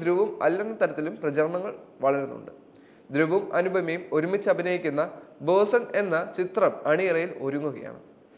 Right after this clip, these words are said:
മാരി സെൽവരാജാണ് ചിത്രത്തിന്റെ സംവിധായകനായിട്ടുള്ളത്. ഇപ്പോൾ പ്രചരിക്കുന്ന സ്ക്രീൻഷോട്ട് ചിത്രത്തിന്റെ ഭാഗമാണോ എന്നും സംശയം ചിലർ പ്രകടിപ്പിച്ചു വരികയാണ്.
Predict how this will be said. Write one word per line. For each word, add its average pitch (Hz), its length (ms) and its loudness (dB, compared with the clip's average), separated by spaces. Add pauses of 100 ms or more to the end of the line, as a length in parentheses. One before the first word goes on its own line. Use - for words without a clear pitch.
(240)
മാരി 214 320 6
സെൽവരാജാണ് 226 840 2
ചിത്രത്തിന്റെ 202 480 -2
സംവിധായകനായിട്ടുള്ളത്. 135 1000 -2 (460)
ഇപ്പോൾ 180 240 2
പ്രചരിക്കുന്ന 185 520 0
സ്ക്രീൻഷോട്ട് 180 760 -4
ചിത്രത്തിന്റെ 214 420 2
ഭാഗമാണോ 196 720 6
എന്നും 175 280 -2
സംശയം 180 640 2
ചിലർ 202 220 0 (120)
പ്രകടിപ്പിച്ചു 156 420 0
വരികയാണ്. 104 400 -6